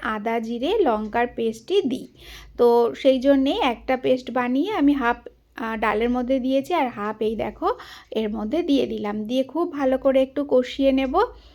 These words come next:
কষিয়ে নিয়ে তারপর আমি এর মধ্যে, আহ, ধু-, মানে ধুয়ে কেটে রাখা পালং শাকগুলো অ্যাড করব। তার আগে এর মধ্যে স্বাদ অনুসারে লবণ আর হলুদ দিয়ে দেব।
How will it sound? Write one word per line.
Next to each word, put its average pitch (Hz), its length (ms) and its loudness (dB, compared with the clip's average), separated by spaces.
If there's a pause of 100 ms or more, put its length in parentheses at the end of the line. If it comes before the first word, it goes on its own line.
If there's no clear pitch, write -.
(140)
কষিয়ে 269 500 2
নিয়ে 262 440 0 (120)
তারপর 247 800 -2
আমি 311 380 -2 (320)
এর 226 200 0
মধ্যে, 233 440 -2
আহ, 233 560 -8
ধু-, 247 260 -4 (400)
মানে 220 280 -4
ধুয়ে 254 360 0
কেটে 240 340 0
রাখা 226 320 -4 (440)
পালং 220 360 0
শাকগুলো 262 560 0
অ্যাড 240 260 0
করব। 214 280 -2
তার 254 240 0
আগে 294 220 0
এর 294 80 2
মধ্যে 277 260 4
স্বাদ 226 280 -4
অনুসারে 240 420 -2
লবণ 233 500 2
আর 285 140 2
হলুদ 240 340 0
দিয়ে - 260 -6
দেব। - 280 -10